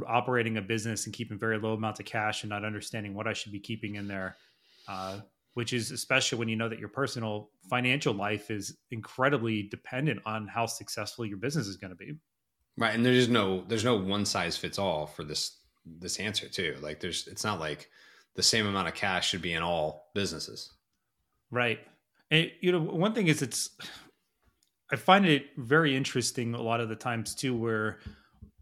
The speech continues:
Speaker 1: wh-, when you become a business owner, the, the factor shouldn't be,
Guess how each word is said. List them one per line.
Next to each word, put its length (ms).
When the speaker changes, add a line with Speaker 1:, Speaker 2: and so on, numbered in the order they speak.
Speaker 1:
wh-, 220
when 120
you 80
become 320
a 60
business 400
owner, 500
the, 200
the 360
factor 500
shouldn't 460
be, 500